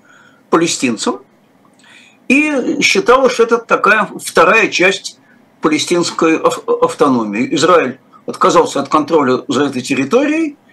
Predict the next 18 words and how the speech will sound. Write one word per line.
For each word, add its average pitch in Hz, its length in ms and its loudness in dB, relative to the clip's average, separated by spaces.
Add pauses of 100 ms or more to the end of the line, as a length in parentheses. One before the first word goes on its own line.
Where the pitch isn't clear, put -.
(360)
в, 143 180 -6
в, 147 220 -2
в 147 60 0
надежде, 247 580 0
что 156 500 -2 (640)
они 214 160 0
будут 214 320 -2
там 156 180 -2
жить - 340 -4 (680)
мирно 208 640 0
и - 80 -4
прекратятся 185 840 -2 (640)
террористические 165 640 0
акты, 214 220 0
поскольку 165 400 -4
террористы 156 560 0
из 127 100 -4
Газы 156 440 2